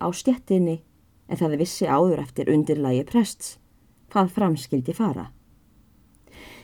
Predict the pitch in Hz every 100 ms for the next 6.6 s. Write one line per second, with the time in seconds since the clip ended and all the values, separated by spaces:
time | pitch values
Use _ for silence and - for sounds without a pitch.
0 | - 277 277 285 - 226 226 - 262 247
1 | 190 180 190 - 254 - 185 151 - 139
2 | 123 123 - _ - - - 147 151 139
3 | 135 139 131 151 202 - - 175 - 180
4 | 147 143 190 240 151 117 123 - - -
5 | - _ _ - 131 - 214 214 220 208
6 | 240 226 180 147 135